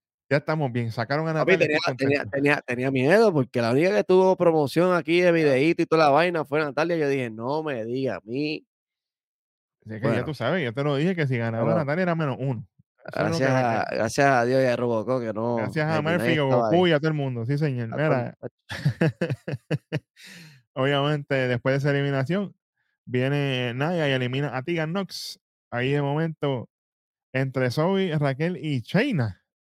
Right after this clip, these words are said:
Speaker 1: eliminan a Nia Jax. Y yo, "Eh, a rayos, se chavó esto aquí".
Speaker 2: Sí, señor.
Speaker 1: Pero Nia encabronada, Ivy estaba en el apron, agarra
Speaker 2: Tacho,
Speaker 1: a Ivy
Speaker 2: sí.
Speaker 1: por las piernas y ¡fua! La elimina. Ya, qué chavienda.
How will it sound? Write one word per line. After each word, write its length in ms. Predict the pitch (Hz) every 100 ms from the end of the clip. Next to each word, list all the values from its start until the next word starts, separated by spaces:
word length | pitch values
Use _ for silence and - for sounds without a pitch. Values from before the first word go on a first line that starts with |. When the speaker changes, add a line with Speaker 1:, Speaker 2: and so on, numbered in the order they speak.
| _ _ -
Speaker 1:
eliminan 960 | 156 147 131 139 294 233 135 107 98 _ _ _ _ _ -
a 180 | 139 117
Nia 560 | 127 226 269 185 123 107
Jax. 600 | 156 139 - - - -
Y 100 | 127
yo, 160 | 120 120
"Eh, 80 | 117
a 140 | 110
rayos, 380 | 127 156 127 110
se 100 | 113
chavó 260 | 117 143 160
esto 160 | 139
aquí". 320 | 131 180 135 - _
Speaker 2:
Sí, 60 | 113
señor. 400 | 117 107 98 92 _ -
Speaker 1:
Pero 240 | 127 127
Nia 240 | 143 170
encabronada, 720 | 165 151 160 151 151 240 208 - _ _ _ _ _ -
Ivy 220 | 120 127
estaba 280 | 139 139 139
en 80 | 135
el 100 | 151
apron, 420 | 196 - 160 151 _ _ _ -
agarra 280 | 113 123 147
Speaker 2:
Tacho, 180 | 147 151
Speaker 1:
a 60 |
Ivy 160 | 156 147
Speaker 2:
sí. 0 |
Speaker 1:
por 200 | 143 147
las 140 | 143 -
piernas 380 | 175 214 196 165
y 120 | 143
¡fua! 460 | 120 269 302 - 139
La 100 | 131
elimina. 420 | 123 127 147 123
Ya, 340 | 127 - - - _
qué 80 | -
chavienda. 680 | 123 - 110 110 101 120